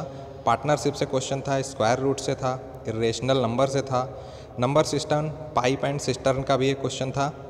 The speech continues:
मैन पावर से related दो question थे, ठीक है, एक, एक आदमी कितने दिन में काम करता है उस type वाले, Train speed से भी था, average से भी था, ठीक है। तो लगभग बहुत सारे topics cover किए गए हैं मैथ से रिलेटेड। और आपकी थोड़ी speed,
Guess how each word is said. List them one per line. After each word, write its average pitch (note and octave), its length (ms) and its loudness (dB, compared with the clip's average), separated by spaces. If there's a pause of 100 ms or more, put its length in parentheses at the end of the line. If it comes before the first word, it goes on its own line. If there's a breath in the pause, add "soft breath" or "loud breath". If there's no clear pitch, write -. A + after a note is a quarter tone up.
(180)
मैन C#3 280 2
पावर C#3 260 4
से C#3 120 -2
related C3 340 0
दो B2+ 120 2
question B2+ 360 -2
थे, C3+ 120 -4
ठीक - 200 -4
है, B2+ 120 -2
एक, A2 300 -4
एक A#2+ 120 0
आदमी A#2+ 280 0
कितने A#2 240 -2
दिन A#2 120 -4
में A#2 120 -2
काम A#2 220 0
करता A2 260 -2
है B2 80 0
उस A#2 140 -6
type A2+ 180 0
वाले, A2+ 180 0 (760 loud breath)
Train D3+ 240 2
speed D3 300 0
से D3+ 120 -2
भी C#3 80 -2
था, D3+ 140 2
average B2 300 4
से G#2+ 120 -2
भी G#2+ 100 -2
था, G#2+ 160 -2
ठीक D#3+ 200 -6
है। F3 60 4
तो E3+ 60 2
लगभग D3+ 360 0
बहुत C#3+ 280 2
सारे C#3+ 220 0
topics C3 420 -4
cover B2+ 260 2
किए B2 240 0
गए B2+ 80 -2
हैं B2 100 0
मैथ A#2+ 200 0
से A#2+ 140 -4
रिलेटेड। A#2+ 420 0 (560 loud breath)
और G#2+ 340 2 (760)
आपकी B2 240 2
थोड़ी C#3+ 220 2
speed, D3+ 380 0